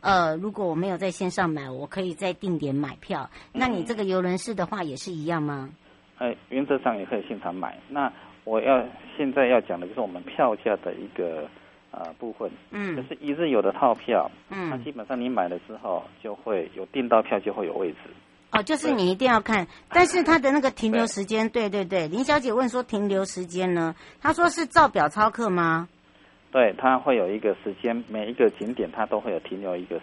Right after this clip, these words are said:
Speaker 2: 时间。
Speaker 1: 嗯。
Speaker 2: 那大家到了那个地方之后，车，啊，我们起航的时候就会按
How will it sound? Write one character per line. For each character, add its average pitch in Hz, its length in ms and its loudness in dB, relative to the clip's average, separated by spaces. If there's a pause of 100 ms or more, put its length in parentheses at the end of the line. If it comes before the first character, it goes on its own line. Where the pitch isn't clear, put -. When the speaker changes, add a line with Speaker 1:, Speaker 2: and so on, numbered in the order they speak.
Speaker 2:
时 82 80 -12 (120)
间。 87 180 -8 (220)
Speaker 1:
嗯。 156 420 -6
Speaker 2:
那 117 140 -2
大 113 160 -2
家 104 280 2 (120)
到 110 140 6
了 95 120 0
那 104 80 -2
个 101 100 -6
地 101 200 -8
方 98 180 -10
之 98 80 -12
后， 101 220 -2 (100)
车， 110 260 2 (440)
啊， 92 280 2 (120)
我 104 100 -4
们 98 240 -4
起 - 220 4
航 98 160 -4
的 101 80 -4
时 101 100 -12
候 107 220 0
就 104 140 -4
会 104 80 0
按 107 200 -2